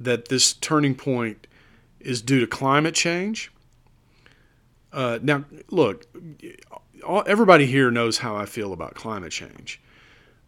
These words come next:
Um, I don't know, twenty years ago, they said the Antarctic ice, the ice in Antarctica was melting, and the glaciers were melting in Antarctica.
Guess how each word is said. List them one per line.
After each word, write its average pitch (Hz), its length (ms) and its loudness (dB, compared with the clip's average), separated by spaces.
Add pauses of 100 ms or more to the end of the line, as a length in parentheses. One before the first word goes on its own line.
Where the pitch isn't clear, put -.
Um, 98 460 -10 (1200)
I 147 100 8
don't 139 120 2
know, 104 100 -4
twenty 190 320 2
years 147 260 6
ago, 104 300 -4
they 110 120 -2
said 104 260 0
the 110 180 -2
Antarctic 127 560 -2
ice, 110 640 0 (580)
the 104 180 -12
ice 120 280 0
in 110 100 -6
Antarctica 110 800 -4 (340)
was 110 220 -6
melting, 113 640 2 (1120)
and 117 240 -4
the 113 60 -6
glaciers 127 600 4
were 113 120 -4
melting 107 420 -6
in 95 100 -12
Antarctica. 85 680 -14